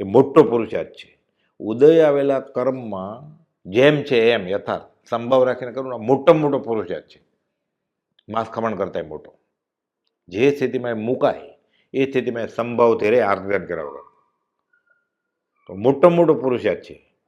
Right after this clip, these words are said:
કેમ? એ કર્મ એને ખપી ગયા એટલા. એટલે ભૂખ્યા રહે વગર, નિર્જર થઈને દાન કર્યા વગર, ડુંગર ચડ્યા વગર.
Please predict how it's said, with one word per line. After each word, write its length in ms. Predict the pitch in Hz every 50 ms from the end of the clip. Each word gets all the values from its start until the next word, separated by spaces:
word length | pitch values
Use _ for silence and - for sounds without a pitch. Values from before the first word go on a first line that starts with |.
| _
કેમ? 200 | - 139 139 135
એ 220 | 127 113 - 139 147
કર્મ 320 | 143 - 160 165 160 160
એને 120 | 160 175 165
ખપી 260 | - 185 170 185 156
ગયા 140 | 123 104 87
એટલા. 260 | 85 80 - 73 -
એટલે 1200 | _ _ _ _ _ _ _ _ _ _ _ _ _ _ _ _ _ _ _ _ _ _ - 95
ભૂખ્યા 360 | 87 90 107 113 110 143 135
રહે 80 | 131 127
વગર, 220 | 120 131 131 143
નિર્જર 420 | 139 127 131 135 131 135 127 117 107
થઈને 220 | 107 123 143 151
દાન 300 | 120 113 113 113 110 101
કર્યા 180 | 95 107 98 87
વગર, 220 | 87 85 82 82 - - _ _ _ _ _ _ _ _ _ _ _ _ -
ડુંગર 280 | 101 107 110 107 104 95
ચડ્યા 260 | 87 101 95 90 85
વગર. 240 | 85 87 78 78